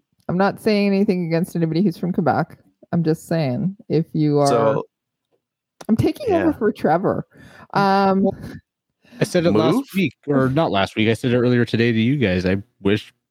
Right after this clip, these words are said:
Speaker 3: actually all the Provincetons took a cue, maybe not do exactly what they're doing, but the same style, saying, "Uh, you know what? We're just gonna make our own laws and screw you to the federals." And yeah, I think that's be the best course of action across the country.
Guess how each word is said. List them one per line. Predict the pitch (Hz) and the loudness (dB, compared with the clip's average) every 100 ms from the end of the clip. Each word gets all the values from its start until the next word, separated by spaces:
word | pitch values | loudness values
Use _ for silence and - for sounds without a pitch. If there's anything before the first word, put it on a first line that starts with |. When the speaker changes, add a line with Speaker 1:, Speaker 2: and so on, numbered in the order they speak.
| _ _ | _ _
Speaker 3:
actually | 101 104 - 110 104 | -4 -4 -2 0 2
all | 110 | 2
the | 139 | 2
Provincetons | - 110 104 92 101 - | 0 0 0 -2 -4 -4
took | - 110 | -4 -2
a | 98 | -4
cue, | - 123 107 | -2 0 2
maybe | 127 123 | 2 2
not | 120 98 | 2 2
do | 113 | 0
exactly | 98 95 101 110 117 | 2 2 0 0 0
what | 117 | 0
they're | 120 | 0
doing, | 120 131 143 | 0 2 2
but | 110 - _ _ _ | 0 -2 _ _ _
the | - | -6
same | - 117 | -2 0
style, | 110 104 107 131 | 0 0 2 2
saying, | - 107 101 - 139 | 2 0 0 -2 0
"Uh, | 156 170 - | 2 0 0
you | 165 | 0
know | 202 | 2
what? | 202 | 2
We're | 175 | -2
just | 226 - | -4 -2
gonna | 143 | 0
make | 107 104 110 | 2 0 0
our | 107 | 0
own | 98 | 0
laws | 87 113 139 | 0 -2 -2
and | 98 90 - _ | -2 -4 -8 _
screw | - - - 123 | -16 -16 -2 0
you | 117 127 | 2 2
to | - | 0
the | 113 | -2
federals." | 107 104 113 160 190 - _ _ _ | 0 0 2 0 -2 -8 _ _ _
And | 117 117 120 123 120 - | -2 0 0 0 -2 -4
yeah, | - 220 | -2 -2
I | - _ _ _ _ _ - | -4 _ _ _ _ _ -6
think | 104 | -2
that's | 117 120 _ _ _ _ | 0 -2 _ _ _ _
be | 113 | -4
the | |
best | 90 113 - | 0 -2 0
course | 127 104 | -2 -2
of | 95 | 0
action | 92 - 95 | -2 -2 -6
across | - 104 - | -2 -4 -4
the | - | -4
country. | 104 - | -6 -6